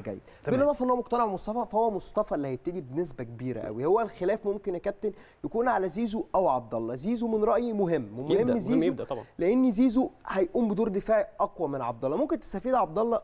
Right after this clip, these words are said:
Speaker 1: من عبد الله في الشوط الثاني. بالنسبه لمنتخب كوت ديفوار، الشكل اللي بيبتدي بيه هو ثابت ما بيتغيرش، باستثناء ممكن ماكس جرادل يبدا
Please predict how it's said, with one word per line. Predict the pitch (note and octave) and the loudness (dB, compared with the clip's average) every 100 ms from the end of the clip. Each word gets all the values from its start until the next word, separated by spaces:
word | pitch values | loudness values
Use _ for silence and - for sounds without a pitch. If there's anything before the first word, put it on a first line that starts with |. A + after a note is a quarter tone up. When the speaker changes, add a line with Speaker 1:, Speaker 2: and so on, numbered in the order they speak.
| D#3 | -4
Speaker 1:
من | C#3+ D3+ | -2 0
عبد | C#3 C#3 | 0 2
الله | A3 A#3 | 0 0
في | - | -4
الشوط | C#3+ F3 F#3 | -6 -4 -4
الثاني. | C3 - G#2+ G2+ - - - - - | -6 -8 -10 -10 -16 -20 -20 -18 -6
بالنسبه | D#3+ B3+ B3+ | 0 0 2
لمنتخب | A#3+ G3 - D#3+ C4 | 0 -2 -4 0 0
كوت | - G#3 | 0 -4
ديفوار، | F3+ G#3 C4 B3+ - - | 0 2 2 -2 -8 -16
الشكل | - - A#3 A#3 | -10 -4 -4 -4
اللي | F#3+ | -6
بيبتدي | C#3+ - G3 G3 | -10 -8 -6 -4
بيه | G3+ A3+ - | -4 -6 -8
هو | E3+ G#3 F#3+ | 0 2 2
ثابت | - G3 F#3 | -2 -4 -4
ما | D#3 | -8
بيتغيرش، | C3 C#3 C3 C#3 G3 G#3+ B3 - - - | -6 -6 -2 2 2 0 -6 -6 -16 -8
باستثناء | F3+ - - A3+ A3+ | -6 -6 -2 0 2
ممكن | A3 A#3+ A#3 - F#3+ | 2 4 2 0 -2
ماكس | E3 - - | 0 -2 -4
جرادل | D3 F3+ A3 G#3 | -4 0 0 2
يبدا | G#3+ F#3+ | 2 2